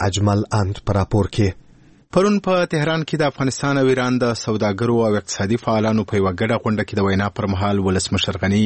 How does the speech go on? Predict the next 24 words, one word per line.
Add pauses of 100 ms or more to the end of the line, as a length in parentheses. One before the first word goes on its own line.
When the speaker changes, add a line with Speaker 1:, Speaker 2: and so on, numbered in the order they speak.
Speaker 2:
د (100)
افغانستان (100)
پنځه (220)
مهمې
اقتصادي
برخې
په
ګوته
کړې. (800)
نوموړي
په
دې
لړ
کې
د
افغانستان
د
موقعیت، (160)
اوبو
او
مځکې، (180)
کانونو،
نفتو
او